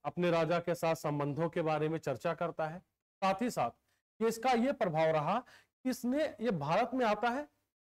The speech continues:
तो भारत में व्यापार से जुड़े हुए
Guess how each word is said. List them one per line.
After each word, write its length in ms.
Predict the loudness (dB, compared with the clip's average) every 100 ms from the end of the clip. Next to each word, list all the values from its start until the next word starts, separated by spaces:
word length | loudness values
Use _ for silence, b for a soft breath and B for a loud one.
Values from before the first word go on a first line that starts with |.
| -6
तो 100 | -4
भारत 340 | 0 2 2 0
में 140 | -2
व्यापार 640 | 0 2 2 2 0 0
से 200 | -2 -4
जुड़े 320 | -6 -2 0 2
हुए 260 | 2 2